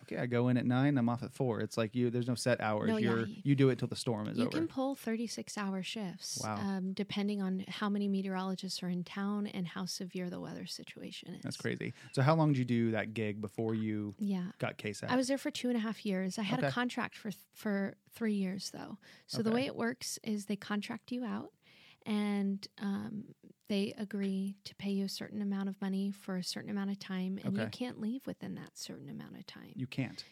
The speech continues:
Speaker 2: You can't, unless some, some stations will allow you to buy out the rest of your
Speaker 1: Mm,
Speaker 2: contract.
Speaker 1: yes.
Speaker 2: Okay? So I was very grateful because I never thought, I, I watched K sat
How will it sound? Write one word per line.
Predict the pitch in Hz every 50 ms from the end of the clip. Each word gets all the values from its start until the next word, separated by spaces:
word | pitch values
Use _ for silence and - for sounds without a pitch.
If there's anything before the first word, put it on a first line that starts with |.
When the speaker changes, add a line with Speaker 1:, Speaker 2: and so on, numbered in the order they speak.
| _
Speaker 2:
You | - 233
can't, | 220 - - - 285 - - - _ _ _ _ -
unless | - 220 220 220 226 247 247 -
some, | - - 262 262 311 349 339
some | - - 302 302
stations | 302 - - 302 277 - 294 277 254
will | 247 226
allow | 226 233 226 220
you | 220 214
to | - 196
buy | 185 180 - 185 190 196 190
out | 180 175 - -
the | - 190
rest | 180 175 160 - - -
of | - 190
your | - -
Speaker 1:
Mm, | - -
Speaker 2:
contract. | - - - 180 - - -
Speaker 1:
yes. | - - - - - - - 202 202
Speaker 2:
Okay? | 196 - 202 202 202 196 202 - - - - - - -
So | - - 226
I | 220 254
was | 269 247 220
very | 208 208 214 220 220 233 247 262 269 269 - _ -
grateful | - 226 220 - - - - - - - - 214 202
because | - 208 196 - - 202 208 196 190 190 190 - - -
I | - 208 214 240 262 269
never | 254 220 214 214 220 220 208
thought, | 196 - 185 196 190 190 190 180 - _ _ _ _ _ _ _ _ _ -
I, | 233 233 226 _ _ _ - -
I | 214 226 240 262
watched | 247 226 220 226 - - - -
K | - 220 220
sat | 202 - - - -